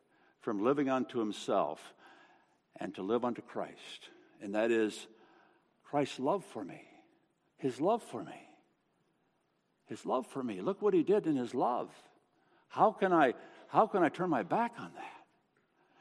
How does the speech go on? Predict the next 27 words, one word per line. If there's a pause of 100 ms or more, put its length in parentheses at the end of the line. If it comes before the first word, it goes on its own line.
(300)
And,
and,
and
Paul
found
that
to
live
unto
Christ
was
a
hard
way. (720)
He
was
sent (280)
by
Christ
to
be
the
great
missionary
to
the
Gentiles.